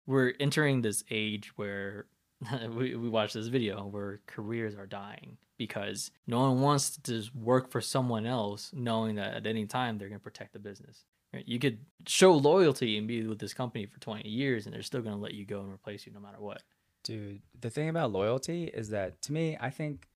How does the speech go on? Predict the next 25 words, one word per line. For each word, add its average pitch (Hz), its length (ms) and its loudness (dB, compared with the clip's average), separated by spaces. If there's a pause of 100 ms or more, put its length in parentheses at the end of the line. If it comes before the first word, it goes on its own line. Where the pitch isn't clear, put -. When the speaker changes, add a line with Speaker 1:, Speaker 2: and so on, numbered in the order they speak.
Speaker 2:
who 160 120 4
you 165 160 2
should 160 160 -4
be 160 100 4
loyal, 113 380 0 (420)
loyal 101 300 -2
to 139 500 -6 (320)
is 101 160 -4
yourself 107 540 -8 (140)
and 104 100 -8
the 98 60 -8
people 104 340 -10
that 92 220 -8
you 95 60 -14
care 87 200 -6
about, 82 320 -10 (260)
'cause 98 160 -6
those 113 200 -2
are 139 80 0
the 123 80 -4
people 104 320 -6
that 95 180 -8
you 95 160 -10
want 95 300 -10 (280)
to - 120 -12